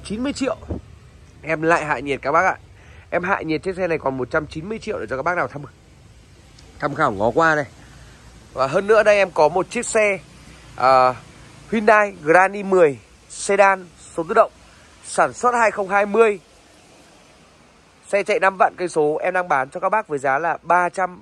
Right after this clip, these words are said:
ba mươi triệu các bác ạ. Tiếp tục thêm bên này, em mới về được một chiếc xe, à,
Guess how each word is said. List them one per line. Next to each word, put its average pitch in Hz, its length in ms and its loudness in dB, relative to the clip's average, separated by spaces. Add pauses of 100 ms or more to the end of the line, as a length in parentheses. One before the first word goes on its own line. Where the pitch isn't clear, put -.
(100)
ba 180 160 2
mươi 180 180 -4
triệu - 260 -10
các 151 80 -8
bác 185 140 2
ạ. 196 120 0 (1300)
Tiếp 247 140 -4
tục 214 160 -2
thêm 196 180 0
bên 190 100 -2
này, 160 240 2
em 170 220 -6
mới 156 140 2
về 170 220 0
được 143 120 0
một 135 200 -4
chiếc 220 200 -8
xe, 175 340 0
à, 151 280 2